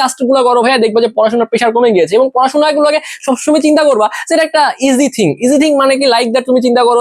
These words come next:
যে আমি পড়াশোনা করতেছি, এনজয়, এনজয় করতেছি। পড়াশোনা একটা তুমি মনে করো যে সিম্পল ব্যাপার, এটা দৈনন্দিন জীবনের একটা অংশ, একটা পার্ট মনে করো। কিন্তু তুমি যদি এটাকে এক্সট্রা ভাবে তুমি দেখো যে না আমাকে এটা পাইতে হবে, ওটা করতে হবে, না, এরকম, এরকম কিছু না ভাই, এত হাইপ করার কিছু নেই। পড়াশোনা তুমি ফিল নিয়ে করবা, এনজয় নিয়ে করবা, যে দশ মিনিট পড়াশোনা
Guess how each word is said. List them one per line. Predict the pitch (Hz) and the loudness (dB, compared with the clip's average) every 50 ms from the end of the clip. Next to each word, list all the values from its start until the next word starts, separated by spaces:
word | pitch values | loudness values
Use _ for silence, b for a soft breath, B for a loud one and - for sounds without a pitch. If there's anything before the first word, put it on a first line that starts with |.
| 240 | 0
যে | 285 - B B B B | 0 -2 B B B B
আমি | 254 262 254 254 | -4 -2 0 0
পড়াশোনা | 262 262 240 254 254 254 240 247 | 0 0 0 0 0 0 0 0
করতেছি, | 247 254 254 233 294 269 247 | 0 0 -2 -2 0 0 2
এনজয়, | 226 214 226 226 214 - - | 2 2 2 2 2 0 0
এনজয় | 240 254 247 208 170 | 2 2 2 2 2
করতেছি। | 151 165 - 247 277 | 0 -4 -6 -6 -2
পড়াশোনা | 277 285 277 - 277 277 262 254 | -2 -2 -2 0 -2 -2 -2 -2
একটা | - 262 254 247 | -2 -2 -2 0
তুমি | 254 262 262 262 B 247 B 233 | 0 0 0 -2 B -10 B 0
মনে | 240 240 226 | 0 2 2
করো | 240 240 247 | 2 2 0
যে | 277 269 - | 0 0 0
সিম্পল | 294 277 262 247 196 | 0 2 2 2 2
ব্যাপার, | 185 139 139 135 208 | 0 0 0 0 0
এটা | 226 247 214 | 2 2 2
দৈনন্দিন | 240 240 247 254 247 240 | 2 2 2 2 0 0
জীবনের | 226 240 247 240 | 2 2 0 0
একটা | - - - 254 | -2 -2 -2 -2
অংশ, | 262 - - | -2 -2 -4
একটা | - - - | -6 -4 -2
পার্ট | 277 294 302 285 - 226 | -2 -2 -2 -2 -2 -2
মনে | 208 185 151 | 0 0 2
করো। | 139 131 B B B | 0 -2 B B B
কিন্তু | B 262 247 269 | B 0 2 2
তুমি | 285 285 | 2 2
যদি | 302 302 285 | 2 2 2
এটাকে | 302 285 285 - - 262 | 2 0 0 -2 -2 -6
এক্সট্রা | 240 - - - 302 294 285 | -4 -4 -4 -2 0 0 2
ভাবে | 285 294 277 | 2 0 0
তুমি | 285 277 254 202 | 0 2 2 0
দেখো | 190 214 - 226 202 185 | 0 0 -2 -2 0 2
যে | 208 202 214 | 2 0 0
না | 208 196 | 0 0
আমাকে | 196 202 190 202 208 208 202 202 B B B - | 0 -2 -2 0 0 0 0 -2 B B B -2
এটা | 185 208 202 | 0 0 2
পাইতে | 196 196 190 196 | 2 0 0 0
হবে, | 196 190 196 | 0 0 0
ওটা | 190 269 - 196 | 0 0 -2 -2
করতে | 180 - - | -4 -2 -2
হবে, | 185 196 247 294 | -2 -2 0 -2
না, | 277 185 - - - 254 | -2 -4 -4 -8 -6 -2
এরকম, | 285 320 311 311 | 0 0 2 2
এরকম | 320 339 330 330 320 285 | 0 0 2 2 2 2
কিছু | 269 262 220 | 2 0 0
না | 190 170 | -2 0
ভাই, | 185 196 220 | 0 -2 -2
এত | - 254 233 | -2 -2 -2
হাইপ | 247 262 269 - - | -2 -2 -2 0 0
করার | 254 247 226 | 0 0 0
কিছু | 180 - 185 151 | -2 -4 -2 -4
নেই। | 143 - | -2 0
পড়াশোনা | 269 294 - 302 302 285 285 | -2 -2 0 0 0 2 2
তুমি | 285 285 277 B B B - | 2 0 -2 B B B -4
ফিল | - 320 311 311 294 | 0 0 2 2 2
নিয়ে | 285 269 208 190 | 2 2 2 2
করবা, | 180 156 156 - - | 2 0 0 0 0
এনজয় | 277 285 285 294 269 262 | 2 2 4 4 4 2
নিয়ে | 226 180 | 2 2
করবা, | 180 160 156 165 180 | 2 2 2 2 0
যে | 247 262 262 B B B B | 0 -2 -2 B B B B
দশ | 247 247 240 | -2 -2 -2
মিনিট | 269 254 254 | -2 -2 0
পড়াশোনা | 254 254 247 269 254 | 0 0 0 0 2